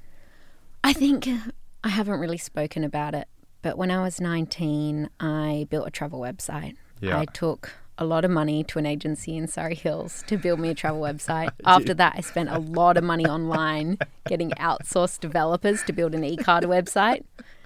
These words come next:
Speaker 1: I had spent so much money building different things. I was like, "I don't, I can't spend money
Speaker 2: Yeah.
Speaker 1: to do these things anymore. I just have to do it myself." And there's only s-, like,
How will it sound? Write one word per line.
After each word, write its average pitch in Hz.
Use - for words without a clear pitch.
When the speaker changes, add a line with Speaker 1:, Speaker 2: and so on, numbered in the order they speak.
Speaker 1:
I 202
had 226
spent 247
so 277
much 269
money 220
building 185
different 175
things. 185
I 170
was 165
like, 180
"I 196
don't, 190
I 196
can't 208
spend 180
money 160
Speaker 2:
Yeah. 170
Speaker 1:
to 170
do 196
these 285
things 180
anymore. 165
I 131
just 175
have -
to 180
do 165
it -
myself." 143
And 156
there's 175
only 190
s-, -
like, 165